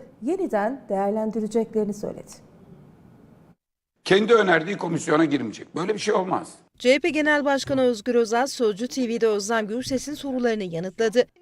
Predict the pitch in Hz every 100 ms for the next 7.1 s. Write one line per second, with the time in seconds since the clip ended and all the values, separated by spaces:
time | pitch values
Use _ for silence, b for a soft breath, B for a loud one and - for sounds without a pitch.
0 | - 226 190 202 262 240 226 294 339 302
1 | 294 254 247 - 240 190 185 208 - 311
2 | 302 285 254 233 247 - 214 208 208 226
3 | 262 370 330 233 185 - 196 214 - 254
4 | - - 226 196 208 226 311 233 202 -
5 | 226 214 214 190 226 240 226 - 233 294
6 | - 220 220 220 190 151 156 185 202 -
7 | 240